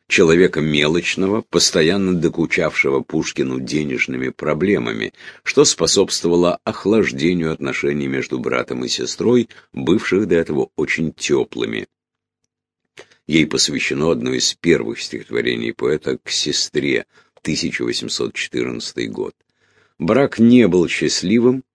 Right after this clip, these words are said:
все дети умерли в детстве, кроме Льва Николаевича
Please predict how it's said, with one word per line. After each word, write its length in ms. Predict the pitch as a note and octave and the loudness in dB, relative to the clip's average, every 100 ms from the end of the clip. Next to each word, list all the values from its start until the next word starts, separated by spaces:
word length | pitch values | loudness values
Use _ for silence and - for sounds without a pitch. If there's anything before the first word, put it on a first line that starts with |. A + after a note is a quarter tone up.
| _ _ _ | _ _ _
все 260 | - A#2 | 2 4
дети 240 | F#2 D#2 D2 | 6 4 2
умерли 440 | C#2+ C2+ B1+ C2 | -4 -2 -4 -4
в 100 | C2 | -4
детстве, 480 | B1 F#2 G#2+ - F2+ | 0 -2 -2 -2 -2
кроме 420 | - D#2 F2 E2+ - _ _ | 0 0 2 0 -4 _ _
Льва 540 | - D#2+ D2 C2+ D#2 A2 | 2 4 4 2 2 2
Николаевича 960 | A2+ - D2+ C#2+ C#2+ C#2+ - C#2 C2+ | 0 0 0 0 0 -2 -4 -2 -4